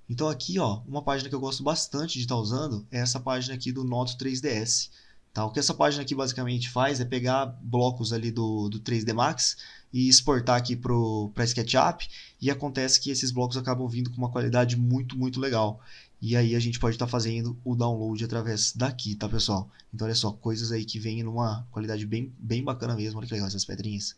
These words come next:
Tá, gente? Olha o tanto de vasinho que a gente tem aqui. Aqui uma ceninha pronta. Ele, muitas vezes eles disponibilizam cenas prontas, tá, gente? Então isso aqui pode ser bem, bem útil também, né? A gente baixa uma ceninha pronta aí pra ver como que é uma modelagem de qualidade,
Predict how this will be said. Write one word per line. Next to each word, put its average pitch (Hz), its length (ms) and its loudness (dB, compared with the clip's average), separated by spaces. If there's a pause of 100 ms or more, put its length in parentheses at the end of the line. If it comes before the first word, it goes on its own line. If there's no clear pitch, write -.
(760)
Tá, 113 160 2
gente? 107 180 2
Olha 127 120 0
o - 40 -8
tanto 143 380 -2
de 139 100 -4
vasinho 120 380 0
que 120 80 -4
a 117 40 2
gente 117 260 -2
tem 123 120 0
aqui. 120 320 -2 (920)
Aqui 127 240 2
uma 131 100 2
ceninha 131 340 4
pronta. 127 380 4
Ele, 120 240 4
muitas 156 300 4
vezes 160 160 6
eles 151 180 0
disponibilizam 143 580 0
cenas 143 400 2
prontas, 135 480 -2
tá, 135 140 0
gente? 123 240 0
Então 139 160 -6
isso 143 140 -2
aqui 127 240 -6 (100)
pode 127 220 0
ser 135 100 4
bem, 131 640 -2 (120)
bem 143 260 2
útil 156 320 2
também, 120 300 4
né? 117 100 2
A 113 60 0
gente 117 260 -2
baixa 120 320 4
uma 120 100 0
ceninha 117 360 0
pronta 120 400 0
aí 120 300 2 (340)
pra 113 140 4
ver 117 280 4
como 127 240 0
que 127 80 -2
é - 20 4
uma 120 120 4
modelagem 113 440 2
de 110 80 -4
qualidade, 113 760 2